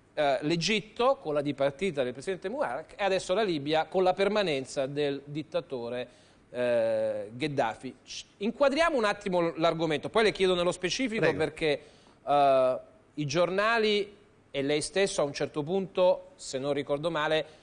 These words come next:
Speaker 1: eh, rivendicò in qualche modo un ruolo attivo suo, intendo, nel quadro, eh, di, dell'ultimo trattato di cooperazione tra Italia e Libia.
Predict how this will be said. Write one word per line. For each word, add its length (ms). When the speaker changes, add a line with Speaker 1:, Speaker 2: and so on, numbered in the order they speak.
Speaker 1:
eh, 300
rivendicò 580
in 80
qualche 260
modo 520
un 180
ruolo 360
attivo 420
suo, 340
intendo, 800
nel 240
quadro, 640
eh, 520
di, 260
dell'ultimo 960
trattato 560
di 100
cooperazione 640
tra 140
Italia 400
e 60
Libia. 520